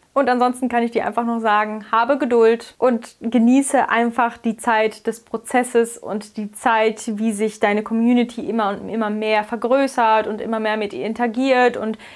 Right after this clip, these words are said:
wie du deine Zuschauer auch kennenlernst. Also ich habe mit einigen auch schon so ein bisschen hin und her geschrieben und so ein paar Tipps ausgetauscht, was ich auch irgendwie echt schön finde. Und das ist ja auch so die kleinen, schönen Dinge im Prozess, dass man voneinander was lernt, miteinander interagiert, egal aus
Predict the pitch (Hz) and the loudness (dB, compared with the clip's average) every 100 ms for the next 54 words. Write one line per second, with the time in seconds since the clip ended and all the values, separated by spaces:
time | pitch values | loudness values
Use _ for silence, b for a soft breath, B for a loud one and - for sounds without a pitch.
0 | B 247 277 269 247 233 214 208 349 523 | B 2 4 4 4 4 2 0 -2 -2
1 | - 214 196 - 185 - - - 202 185 | 2 2 2 2 0 -2 -10 -2 0 0
2 | 180 190 196 202 220 233 254 247 - 240 | 0 0 -2 -4 -4 -4 -4 -4 0 0
3 | 247 226 214 - 226 214 233 233 220 220 | 0 0 -2 -4 -6 -4 -6 -6 -4 -4
4 | 214 277 269 240 - 254 247 226 220 214 | -4 0 0 0 -4 -2 -2 -2 -4 -6
5 | - - 214 208 208 - 381 - 226 233 | -8 -8 -6 -8 -8 -6 -4 -2 -2 -2
6 | - 214 214 214 208 - 220 208 214 214 | -2 0 0 -2 -8 -4 -4 -4 -6 -6
7 | 214 208 - 226 214 214 214 208 185 214 | -8 -8 -2 -2 -2 -4 -4 -2 -2 -4
8 | B B 240 277 247 262 135 185 - 240 | B B -2 -2 0 0 2 0 0 -4
9 | 226 226 - 247 254 247 - 247 240 226 | -4 -4 0 0 2 -2 0 2 2 2
10 | 214 240 240 226 - 214 233 220 - 214 | 0 2 4 2 2 2 2 0 -2 -4
11 | - 233 247 220 214 202 202 247 226 214 | 2 0 2 -2 -2 -6 0 2 2 2
12 | 214 208 202 196 202 208 208 208 208 214 | 2 0 -2 -2 -2 -4 -4 -2 0 2
13 | 208 - 226 220 202 208 220 220 214 214 | 2 2 -2 0 0 0 0 2 4 4
14 | 214 214 214 226 247 247 202 226 - - | 2 0 2 2 4 4 2 0 -6 -20